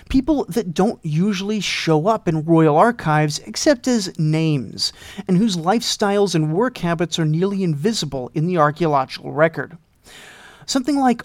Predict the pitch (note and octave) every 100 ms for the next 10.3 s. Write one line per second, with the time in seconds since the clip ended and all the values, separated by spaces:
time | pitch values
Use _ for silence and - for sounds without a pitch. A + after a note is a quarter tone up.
0 | - G3 C4 C#4+ G3+ G3+ G3+ G3 F3+ D#3
1 | - - C#3+ - D#3+ D3+ - - G#3+ A3+
2 | D3+ D3+ F3 G#3+ G3+ E3 - - B3+ A#3
3 | D3+ B2+ - C#3+ C3+ D#3+ D#3 D3 F3+ F3
4 | - - - - - A#3 C4+ E4 - B3
5 | - C4+ B3 A#3+ D#3+ D3+ D#3 D3+ E3+ G3+
6 | G3+ - C#3 D3+ F3 B3+ A#3+ C4 - -
7 | D3+ E3 D#3 D3+ - - D#3 D3 D3 D3
8 | A#3+ A3 D3 D3 - F3+ F3 F3 E3 G3
9 | B3+ A#3+ - D#3 D3 C#3+ C3 B2 - F#3
10 | F3+ G2+ F2